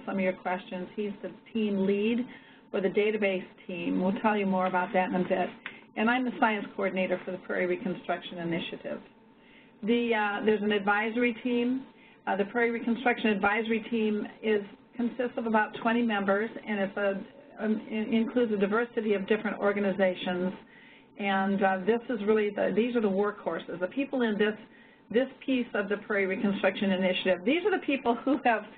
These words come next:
carried the initiative to the point where we are right now. And, um,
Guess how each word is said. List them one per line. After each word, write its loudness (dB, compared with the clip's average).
carried 2
the 2
initiative 0
to 4
the -2
point -2
where 4
we 2
are 2
right 2
now. 2
And, 2
um, 0